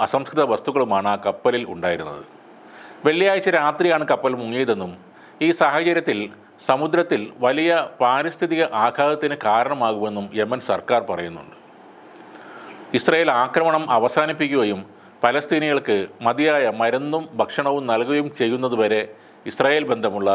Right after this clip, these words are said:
എല്ലാ കപ്പലുകൾക്ക് നേരെയും ആക്രമണം തുടരുമെന്ന് ഹൂതികളുടെ വക്താവായ ജനറൽ യാഹിയ സാരി നേരത്തെ തന്നെ മുന്നറിയിപ്പ് നൽകിയിരുന്നു. കപ്പൽ പൂർണ്ണമായും മുങ്ങിയ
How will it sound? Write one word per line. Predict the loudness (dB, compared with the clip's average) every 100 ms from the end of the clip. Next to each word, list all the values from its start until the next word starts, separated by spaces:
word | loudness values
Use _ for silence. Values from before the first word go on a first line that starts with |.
| 0 -2
എല്ലാ | 0 2 2 0
കപ്പലുകൾക്ക് | -2 0 0 0 -2
നേരെയും | -2 -2 -4 -2 0
ആക്രമണം | 0 0 -2 -2 -4 -2
തുടരുമെന്ന് | -2 0 -2 -6 -8 -12 -20 -20 -10 -2
ഹൂതികളുടെ | 0 2 0 0 0
വക്താവായ | 0 0 0 2 0 0
ജനറൽ | 0 2 0 -2 -8 -18 -20 -6 0
യാഹിയ | 0 2 0 2
സാരി | 0 -2 -2 0
നേരത്തെ | 0 0 0 -2
തന്നെ | -4 -8 -12
മുന്നറിയിപ്പ് | -10 -6 -6 -6 -10
നൽകിയിരുന്നു. | -10 -14 -16 -20 0 0
കപ്പൽ | 2 0 2
പൂർണ്ണമായും | 0 2 2 2 0 -2
മുങ്ങിയ | 0 0